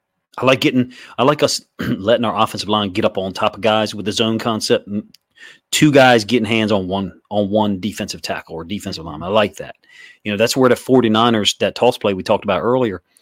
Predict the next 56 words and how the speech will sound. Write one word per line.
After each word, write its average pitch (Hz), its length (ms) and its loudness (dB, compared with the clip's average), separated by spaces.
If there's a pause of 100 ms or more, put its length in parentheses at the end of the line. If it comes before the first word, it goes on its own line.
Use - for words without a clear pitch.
(300)
is, 107 260 0
is 117 220 0
brutal 127 720 2 (140)
and 104 240 -2
just - 180 -2
beautiful, 120 440 0
because, 104 420 -2 (380)
you 101 60 -8
know, 92 80 -4
one 117 220 2
tight 120 260 2
end 113 140 2
engages 110 500 -2
that 107 320 0
edge 107 180 -4
defender, 117 340 -6 (840)
that 110 160 2
nine 110 240 0
technique, 117 400 -4
and 101 140 -4
then 104 80 -2
the 95 80 -6
second 127 360 0
tight 104 220 0
end 98 200 -4
comes, 95 480 -6 (520)
you 123 100 0
know, 113 140 2
and 127 140 2
it's 123 120 0
the, 123 240 -2
it's 143 180 -2
the 131 120 2
delayed 120 760 2
or 113 120 0
the 107 100 0
layered 123 520 4
blocking 104 440 0
of 87 120 -10
it - 300 -16
too, 104 220 -2
excuse 95 300 -6
me. 87 80 -12
It's - 180 -8
not 139 160 4
an 123 120 4
initial 117 340 4
combo 107 420 0
on 104 180 0
the 92 60 -6
snap. 123 360 0
It's - 140 -12
one 107 200 -2
guy 127 180 4
hitting 135 180 -2
him 131 160 -2